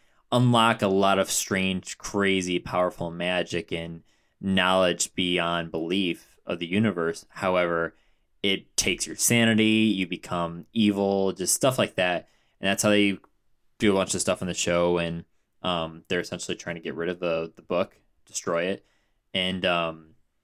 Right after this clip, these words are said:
so seeing it actually in this is pretty damn cool, but I'm pretty sure it, they don't match. Uh, it actually has, like, if you ever see, I don't know what the term for it is, but when you see a word where it's like, it's one word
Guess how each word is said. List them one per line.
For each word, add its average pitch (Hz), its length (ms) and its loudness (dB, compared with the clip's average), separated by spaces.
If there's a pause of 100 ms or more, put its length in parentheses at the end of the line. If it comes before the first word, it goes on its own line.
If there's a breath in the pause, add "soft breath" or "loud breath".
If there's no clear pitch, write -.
(140)
so - 160 0
seeing 202 420 4
it 110 300 0
actually 123 460 2
in 101 240 0
this 117 320 2
is 98 120 -2
pretty 104 380 0
damn 87 300 -4
cool, 107 460 2
but 104 340 4 (800)
I'm 110 120 2
pretty 180 180 4
sure 185 240 2
it, 139 220 0 (100)
they 113 140 2
don't 107 360 2 (120)
match. 87 480 -2 (520)
Uh, 95 300 4
it 92 80 2
actually 104 280 2
has, 110 240 4
like, 98 260 0 (100)
if 120 120 -4
you 139 80 4
ever 147 80 0
see, - 220 0
I 135 80 -4
don't 165 100 0
know 175 100 4
what 165 160 2
the 120 60 -2
term 104 360 0
for 120 220 2
it 123 60 4
is, 123 160 4
but 104 320 2 (400)
when 113 120 2
you 120 60 4
see 131 200 4
a 120 80 8
word 101 600 2
where 92 360 0
it's 87 220 -2
like, 85 400 0 (640)
it's 104 220 0
one 98 260 0
word 98 500 0